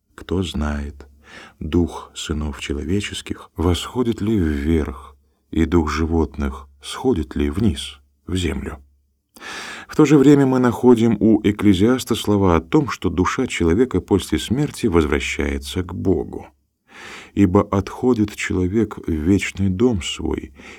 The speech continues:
и готовы окружить его по улице плакальщицы.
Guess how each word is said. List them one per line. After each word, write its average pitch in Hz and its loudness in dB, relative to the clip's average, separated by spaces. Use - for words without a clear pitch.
и 92 4
готовы 113 4
окружить 104 -2
его 110 -2
по 101 -2
улице 90 -2
плакальщицы. - -6